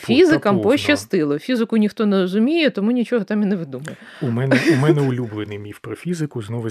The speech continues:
Speaker 1: пов'язаний з коронавірусом. До чого ваші маски і респіратори, якщо я одягаю найкращий респіратор, який тільки можна купити, і в ньому чую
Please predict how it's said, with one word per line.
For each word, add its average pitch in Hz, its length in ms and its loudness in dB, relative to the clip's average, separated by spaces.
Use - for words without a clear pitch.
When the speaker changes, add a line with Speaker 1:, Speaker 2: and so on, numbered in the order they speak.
Speaker 1:
пов'язаний 107 500 -6
з - 60 -14
коронавірусом. 107 840 -10
До 113 100 -6
чого 131 280 0
ваші 120 320 -4
маски 120 380 -10
і 110 60 -8
респіратори, 123 680 -6
якщо 104 320 -6
я 131 260 0
одягаю 123 460 -4
найкращий 117 600 -6
респіратор, 120 580 -8
який 101 260 -12
тільки 120 220 -12
можна 110 320 -8
купити, 185 460 -6
і 139 120 -4
в 113 80 -4
ньому 175 320 2
чую 170 640 0